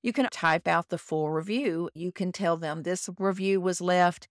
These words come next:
in June of twenty twenty on Airbnb." You can go there and see all of our five-star reviews. So you're sharing a little bit of the review.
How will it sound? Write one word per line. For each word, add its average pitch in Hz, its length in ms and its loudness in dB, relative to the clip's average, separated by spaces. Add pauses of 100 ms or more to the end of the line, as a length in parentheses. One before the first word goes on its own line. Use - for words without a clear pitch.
(160)
in 175 500 -2
June 220 300 4
of 214 100 2
twenty 202 320 0
twenty 190 480 0
on 160 140 -6
Airbnb." 220 800 2
You 175 160 -6
can 175 160 -6
go 165 140 2
there 160 240 0
and 156 180 -6
see 147 400 -6
all 156 220 4
of 160 80 -2
our 156 120 0
five-star 135 540 -4
reviews. - 540 -10 (280)
So 175 440 4 (400)
you're 185 140 6
sharing 220 560 4
a 160 100 2
little 180 380 2
bit 240 260 4
of 160 200 -2
the 151 160 -4
review. 147 520 -6